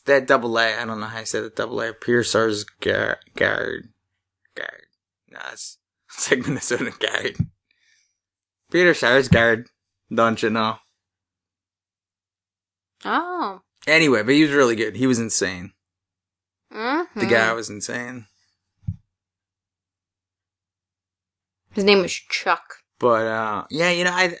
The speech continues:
Speaker 1: I think that's one that people, a lot of people are gonna avoid because of the, the subject matter.
Speaker 2: Yeah, but they didn't,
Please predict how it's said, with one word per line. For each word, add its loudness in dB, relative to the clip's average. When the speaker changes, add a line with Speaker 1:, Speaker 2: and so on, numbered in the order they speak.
Speaker 1:
I 0
think 4
that's 2
one 0
that 4
people, -2
a 0
lot 4
of -2
people 0
are 2
gonna -2
avoid 2
because -6
of -6
the, 0
the -2
subject 0
matter. 2
Speaker 2:
Yeah, -6
but 0
they 6
didn't, -4